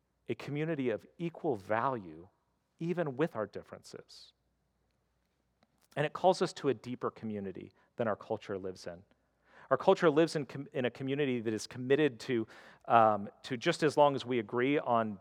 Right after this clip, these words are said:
just about everything, and it's subdivided, and it's a, a social media community, but not an in-person community, and it's a transient community.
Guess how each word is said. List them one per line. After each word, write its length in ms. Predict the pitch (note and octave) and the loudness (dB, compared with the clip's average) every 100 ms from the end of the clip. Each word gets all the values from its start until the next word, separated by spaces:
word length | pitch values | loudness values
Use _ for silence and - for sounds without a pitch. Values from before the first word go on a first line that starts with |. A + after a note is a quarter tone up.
| _ | _
just 220 | B2+ - | -4 2
about 200 | A#2+ A2+ | 4 6
everything, 460 | A#2+ C3 - D3+ | 4 2 0 0
and 80 | C#3 | 0
it's 140 | A#2 - | -6 -6
subdivided, 960 | - D#3+ D#3 C3+ C3+ C3 C#3 D3+ C#3+ | 4 4 4 0 4 6 6 6 4
and 120 | A2+ | 2
it's 180 | A2 - | -2 -4
a, 260 | A#2 G#2 - | -2 -2 -6
a 60 | A2+ | -10
social 800 | - E3 E3+ - F3 D#3 C#3 C3+ | -2 4 4 4 4 4 2 -4
media 420 | C#3 D3+ E3 D#3+ D#3 - _ - | -4 0 4 6 4 0 _ -14
community, 460 | D3+ D3+ D#3 D#3 | -6 -4 -2 -2
but 160 | D3+ C3+ | 0 0
not 180 | C3 C3+ | 0 0
an 100 | A#2+ | 0
in-person 540 | B2+ A#2+ - D#3+ E3 | -4 -4 -2 0 -2
community, 440 | D3+ D3+ D#3 D#3 C#3 | -8 -8 -4 -2 -2
and 60 | |
it's 140 | A2+ G#2+ | -4 -8
a 40 | |
transient 600 | - D3+ D#3 E3 E3+ D#3+ | -8 -2 -2 -2 -6 -8
community. 540 | - D3+ D#3 D#3+ D3+ | -8 -6 -4 -4 -6